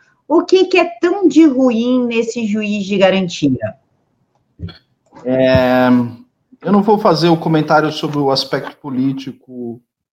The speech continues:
Speaker 2: porque não, acho que não, não dá tempo. Daqui quinze minutos eu tô no Crítica Nacional. Desculpa fazer jabá do <laughs> outro canal aqui, mas eu vou ter,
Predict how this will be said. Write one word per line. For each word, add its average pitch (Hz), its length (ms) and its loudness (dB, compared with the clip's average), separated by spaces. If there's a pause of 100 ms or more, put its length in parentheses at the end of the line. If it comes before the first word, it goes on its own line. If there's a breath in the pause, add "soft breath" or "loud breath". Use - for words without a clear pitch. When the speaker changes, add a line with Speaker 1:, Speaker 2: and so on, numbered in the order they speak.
(240)
Speaker 2:
porque 139 340 0
não, 143 420 4
acho 123 220 -4
que - 80 -12
não, 131 300 -2
não 131 140 4
dá 139 140 4
tempo. 113 680 -6 (180)
Daqui 123 720 -2 (600)
quinze 151 240 4
minutos 147 340 6
eu 139 80 2
tô - 100 0
no 135 140 4
Crítica 123 400 0
Nacional. 139 800 2
Desculpa 143 400 -12
fazer 131 300 -14
jabá 123 340 0
do 135 160 -4
<laughs> - 60 -
outro - 240 -4
canal 131 420 0
aqui, 127 320 -6
mas 135 380 -4 (460)
eu 131 140 -10
vou 135 100 2
ter, 135 680 4